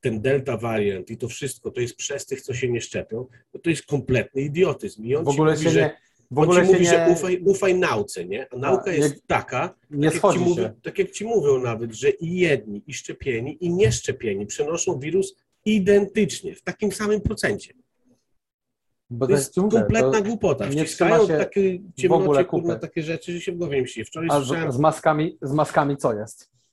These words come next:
Speaker 1: O, maski to
Speaker 2: A
Speaker 1: są tylko dla
Speaker 2: ja, ja,
Speaker 1: pozoru.
Speaker 2: ja mam swoją teorię na ten temat. Gdybyś teraz, patrz, gdybyś, no zobacz, przenieś się w czasie, nie?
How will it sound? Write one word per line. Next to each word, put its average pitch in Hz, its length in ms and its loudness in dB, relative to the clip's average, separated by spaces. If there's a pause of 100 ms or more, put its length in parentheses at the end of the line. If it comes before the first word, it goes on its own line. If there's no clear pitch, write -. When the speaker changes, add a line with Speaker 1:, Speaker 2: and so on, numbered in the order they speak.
Speaker 1:
O, 143 340 2 (520)
maski 170 400 -4
to 170 280 0
Speaker 2:
A 160 100 4
Speaker 1:
są 170 160 -2
tylko 170 300 -2
dla 139 140 2
Speaker 2:
ja, - 60 8
ja, - 60 4
Speaker 1:
pozoru. 175 480 0 (400)
Speaker 2:
ja 165 140 4
mam 180 120 0
swoją 170 320 -4
teorię 185 380 0
na 123 100 -8
ten 117 180 -14
temat. 107 300 -6 (880)
Gdybyś 185 500 4
teraz, 143 380 2
patrz, - 440 -4
gdybyś, 165 600 -2 (100)
no 147 260 -2
zobacz, 127 300 -2 (840)
przenieś 214 340 0
się - 120 -2
w - 60 -6
czasie, 110 360 -4
nie? 127 200 -6